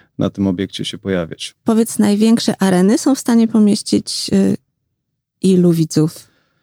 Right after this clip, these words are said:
Speaker 1: Największy obiekt, e, tenisowy świata to kort Louisa Armstronga w Nowym Jorku.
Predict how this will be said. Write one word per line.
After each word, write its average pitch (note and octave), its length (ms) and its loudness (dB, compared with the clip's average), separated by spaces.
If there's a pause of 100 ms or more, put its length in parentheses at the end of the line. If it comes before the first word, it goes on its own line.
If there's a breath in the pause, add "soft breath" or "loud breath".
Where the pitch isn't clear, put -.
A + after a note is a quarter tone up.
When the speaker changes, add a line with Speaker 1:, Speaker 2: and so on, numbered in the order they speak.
(300)
Speaker 1:
Największy A#2+ 420 2
obiekt, A2+ 380 0
e, A2 280 2
tenisowy A2+ 480 0
świata G#2+ 640 -2 (100)
to G#2 440 0
kort G#2+ 380 -4
Louisa A2 400 2
Armstronga G2+ 520 0
w F#2 40 -2
Nowym G2+ 220 2
Jorku. - 360 -4